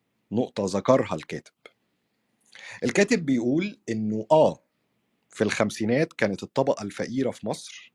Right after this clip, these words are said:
هي الغالبية العظمى،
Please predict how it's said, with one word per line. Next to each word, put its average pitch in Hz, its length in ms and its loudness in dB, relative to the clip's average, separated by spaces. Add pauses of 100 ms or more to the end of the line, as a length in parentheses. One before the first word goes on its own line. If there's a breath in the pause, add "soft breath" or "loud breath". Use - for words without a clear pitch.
هي 110 380 -2 (1400)
الغالبية 107 400 0
العظمى، 98 460 -6